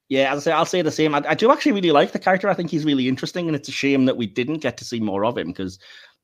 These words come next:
I can remember he, a couple of Next Gens, A Matter of Honor and Sins of the Father, that I think he's in. And obviously the, um, I can't remember the title of it, but the D S nine episode where he basically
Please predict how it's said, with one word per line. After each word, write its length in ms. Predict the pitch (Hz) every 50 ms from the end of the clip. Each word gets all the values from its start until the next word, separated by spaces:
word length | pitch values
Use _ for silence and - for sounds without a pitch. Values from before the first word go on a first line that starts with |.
| _ -
I 40 | -
can 160 | - - 135
remember 340 | 143 151 170 185 190 180 180
he, 180 | 147 143 - - -
a 60 | -
couple 300 | - - 165 - 147 143
of 100 | 127 113
Next 220 | 131 117 - - -
Gens, 300 | 107 92 92 92 85 95
A 40 |
Matter 260 | 104 104 98 - 98 101
of 100 | 87 90
Honor 260 | 95 95 90 90 90
and 120 | 90 90
Sins 180 | - 95 90 87
of 80 | 92
the 80 | 90 87
Father, 300 | - 95 90 85 80 82
that 100 | 87 71
I 60 | 65
think 240 | - - 82 78 -
he's 160 | - 90 85
in. 200 | 76 62 67 - - _ _ - - _ _ -
And 100 | 107 110
obviously 400 | 107 101 92 - 104 104 98 95
the, 580 | 90 95 98 98 98 95 92 92 92 87 92 90
um, 440 | 90 90 90 87 90 87 87 85 - _ _ _ _ - - _ _ _ _ _ _
I 40 | - - - - -
can't 40 | 104 98
remember 160 | 92 87 82
the 60 | 82
title 220 | - - 113 101 98
of 80 | 95
it, 80 | 98 92
but 80 | - 113
the 60 | 101
D 120 | 92 110
S 100 | 104 -
nine 120 | 110 107 101
episode 240 | 92 - 104 92 87
where 100 | 92 92
he 60 | 90
basically 640 | 80 - 95 90 - 92 92 95 92 90 90 85 -